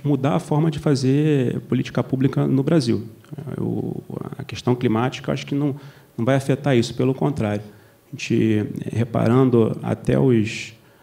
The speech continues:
as metas que foram colocadas pela, pela N D C, tá claro já que elas não atingem, elas não dão conta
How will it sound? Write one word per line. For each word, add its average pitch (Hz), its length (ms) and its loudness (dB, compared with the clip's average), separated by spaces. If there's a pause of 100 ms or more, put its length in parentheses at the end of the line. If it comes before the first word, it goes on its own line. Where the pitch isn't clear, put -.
(240)
as 113 200 -2
metas 123 360 4
que - 80 -12
foram 117 200 4
colocadas 113 480 0
pela, 110 200 0
pela 107 440 0
N 110 100 2
D 104 160 0
C, 143 320 2
tá 160 180 0
claro 147 440 2
já 127 240 2
que 147 180 -2
elas 143 160 4
não 160 140 6
atingem, 151 500 4
elas 120 140 2
não 147 180 2
dão 151 160 4
conta 131 500 0